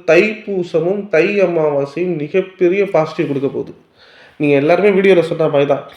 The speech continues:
பதினாறு ஒன்று ரெண்டாயிரத்தி இருபத்தி ஆறு முதல் ஒரு குட் நியூஸ் இருக்குன்னு சொல்லியிருந்தேன்ல. இந்த குட் நியூஸ் என்ன அப்படின்னு பார்த்தீங்கன்னா,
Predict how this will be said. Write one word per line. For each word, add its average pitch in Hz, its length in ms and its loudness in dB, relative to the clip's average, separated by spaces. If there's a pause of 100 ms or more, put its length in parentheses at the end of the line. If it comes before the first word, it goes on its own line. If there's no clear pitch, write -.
(280)
பதினாறு 190 560 4
ஒன்று 165 460 0
ரெண்டாயிரத்தி 165 500 2
இருபத்தி 151 360 0
ஆறு 139 160 2
முதல் 175 340 -2
ஒரு 143 140 -4
குட் 151 160 -6
நியூஸ் 190 280 0
இருக்குன்னு 151 320 -6
சொல்லியிருந்தேன்ல. 143 520 -2
இந்த 156 280 -2
குட் 165 220 -4
நியூஸ் 226 280 2
என்ன 175 280 0
அப்படின்னு 139 240 -4
பார்த்தீங்கன்னா, 123 580 -4